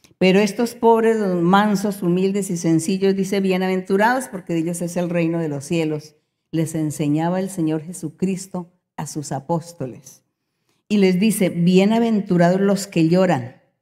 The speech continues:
porque ellos recibirán consolación". Así que Pablo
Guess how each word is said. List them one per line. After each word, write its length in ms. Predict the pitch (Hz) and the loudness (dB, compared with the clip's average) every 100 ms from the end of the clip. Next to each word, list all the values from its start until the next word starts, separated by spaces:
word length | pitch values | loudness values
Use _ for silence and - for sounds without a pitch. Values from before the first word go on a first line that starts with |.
| _ _ _ _ _ | _ _ _ _ _
porque 360 | 180 170 - | -2 0 0
ellos 260 | 170 170 190 | 0 0 0
recibirán 600 | 180 175 165 156 156 151 | -2 -2 -2 -2 -2 -4
consolación". 880 | 151 170 170 156 143 - 156 131 - _ _ _ _ - _ _ _ - | -4 -4 -4 -6 -6 -4 -6 -6 -12 _ _ _ _ -20 _ _ _ -4
Así 300 | 170 202 196 | -2 -2 -2
que 460 | 208 202 190 196 | 0 2 0 -2
Pablo 580 | 190 185 190 220 226 - | 0 0 0 -2 -6 -10